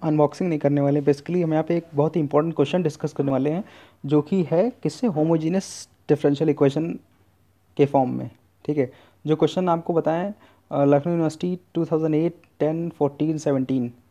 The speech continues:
में आ चुका है, ठीक। अब ये क्वेश्चन बहुत इंपॉर्टेंट है, इसलिए इतनी बार आया है और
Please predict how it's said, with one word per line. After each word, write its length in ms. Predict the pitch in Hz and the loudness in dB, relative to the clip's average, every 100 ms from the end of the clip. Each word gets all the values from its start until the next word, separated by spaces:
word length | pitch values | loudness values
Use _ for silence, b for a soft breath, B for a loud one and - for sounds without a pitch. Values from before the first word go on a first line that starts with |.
| _ 139 | _ -2
में 100 | 135 | 0
आ 60 | |
चुका 240 | 123 127 113 | -2 -6 -8
है, 180 | 120 - - | -10 -12 -6
ठीक। 200 | 160 160 b b b - | -6 -6 b b b -2
अब 120 | 143 | 2
ये 60 | 151 | 2
क्वेश्चन 400 | 151 139 175 165 | 2 2 0 -2
बहुत 220 | 143 147 160 | 0 0 0
इंपॉर्टेंट 420 | 143 143 147 170 | 2 2 2 -4
है, 60 | |
इसलिए 240 | 156 156 143 | -2 0 0
इतनी 160 | 147 | 2
बार 160 | 151 143 | 2 4
आया 100 | 139 | 2
है 160 | 156 170 b b - | -2 -12 b b 0
और 260 | 139 131 | 0 0